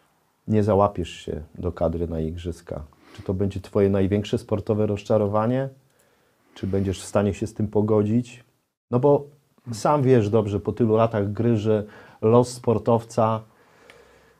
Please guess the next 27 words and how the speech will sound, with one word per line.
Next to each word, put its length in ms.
e, 300
no 120
nie 180
jest, 500
e, 40
taką 280
drogą 380
przyjemną, 720
prostą, 680
bez 160
zakrętów. 920
Często, 580
często 360
gdzieś 240
tam 160
są 180
jakieś 400
dołki, 480
niedołki, 540
w 60
które 240
się 140
wpada 540
i 100
wypada. 580
Więcej 440
jest 320